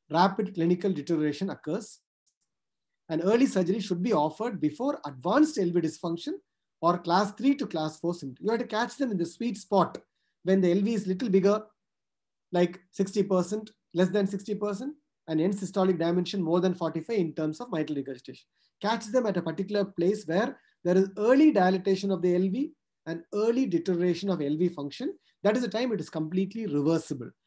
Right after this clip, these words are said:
Don't wait for the ejection fraction to become very low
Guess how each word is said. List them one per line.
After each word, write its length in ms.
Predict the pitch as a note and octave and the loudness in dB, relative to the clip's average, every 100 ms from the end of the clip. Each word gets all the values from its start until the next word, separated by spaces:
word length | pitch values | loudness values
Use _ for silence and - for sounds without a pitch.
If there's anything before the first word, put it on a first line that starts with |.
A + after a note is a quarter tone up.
| _ - | _ 0
Don't 220 | G#3+ B3 | 2 4
wait 180 | G3 G3+ | 2 2
for 80 | G3+ | 0
the 100 | E3 | 0
ejection 340 | D#3+ F3 F#3+ | 0 -2 -6
fraction 300 | F3+ D#3 F3+ | -6 -6 -4
to 60 | C#3+ | -4
become 320 | D3 D#3+ C#3 | -4 -4 0
very 280 | D#3 A3 G3 | 2 2 2
low 300 | D3 D3+ A#2 | 2 0 -2